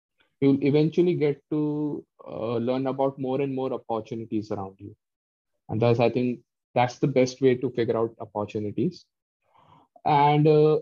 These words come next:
I think, uh, a very rock solid assumption that a lot of people come in, in the colleges, that colleges will help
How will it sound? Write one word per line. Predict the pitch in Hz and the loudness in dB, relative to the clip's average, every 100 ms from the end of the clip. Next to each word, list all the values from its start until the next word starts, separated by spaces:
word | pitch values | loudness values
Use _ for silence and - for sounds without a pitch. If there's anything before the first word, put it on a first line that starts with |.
| - | 0
I | 151 | 4
think, | 202 190 - _ - | 4 2 -4 _ -10
uh, | - - - - - - | -10 -10 -18 -20 -20 -6
a | 160 | 2
very | 156 175 180 170 156 _ _ _ _ _ | 6 6 4 0 -4 _ _ _ _ _
rock | 131 131 135 | -2 -2 -2
solid | - 143 151 | -4 -2 0
assumption | 147 127 127 117 143 | 0 -2 -8 -6 -6
that | 135 | -4
a | 143 | -2
lot | 123 123 | -4 -4
of | 131 | -8
people | - 127 - 135 131 131 - | -8 -4 0 2 2 -4 -6
come | 127 123 | -6 -4
in, | 127 127 | -4 -6
in | 123 | -6
the | |
colleges, | 127 120 113 123 131 127 | -4 -2 -2 -4 -8 -4
that | 127 165 | -4 -2
colleges | 127 143 147 147 | 0 0 0 -4
will | 156 143 | -2 -2
help | - 120 | -4 -6